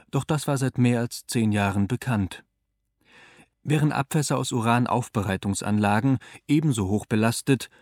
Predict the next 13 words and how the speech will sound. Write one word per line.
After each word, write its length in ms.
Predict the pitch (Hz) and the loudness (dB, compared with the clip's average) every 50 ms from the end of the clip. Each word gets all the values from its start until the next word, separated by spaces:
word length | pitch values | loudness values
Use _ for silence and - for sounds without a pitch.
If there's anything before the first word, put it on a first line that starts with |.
| _ _ - | _ _ -2
müssten 340 | - 160 151 - - 156 127 | 0 0 0 0 0 0 0
die 80 | 139 | 0
Betriebe 480 | 120 139 123 - - 139 143 143 139 139 | 0 0 -2 -2 0 0 0 0 0 -2
von 180 | - - 113 | 0 2 2
den 140 | 110 104 98 | 4 2 2
Behörden 440 | 92 104 95 101 113 117 117 123 120 | 0 -2 0 2 2 2 2 2 0
geschlossen 520 | 107 120 - - 107 98 - - 101 98 | -2 -2 -2 -2 -2 -2 -2 -2 -2 0
werden, 360 | 95 98 98 98 98 110 101 - _ - - - _ _ - | 0 2 2 4 4 4 2 2 _ -10 -20 -20 _ _ -4
hatte 200 | - - - - | -4 -2 -2 0
es 140 | 147 131 - | -2 -2 -2
in 80 | 139 131 | -2 -2
einer 220 | - 120 127 120 | 0 0 0 -2
Vorab-Presseinformation 1500 | - - 120 104 - 123 - _ - - 101 98 95 - 110 98 101 - - 107 101 104 101 - - - 113 113 120 120 | -2 -2 -2 -2 0 -2 -4 _ -8 -4 -4 -4 -2 -2 -4 -4 -4 -2 -2 0 0 0 -2 -2 0 0 4 4 4 4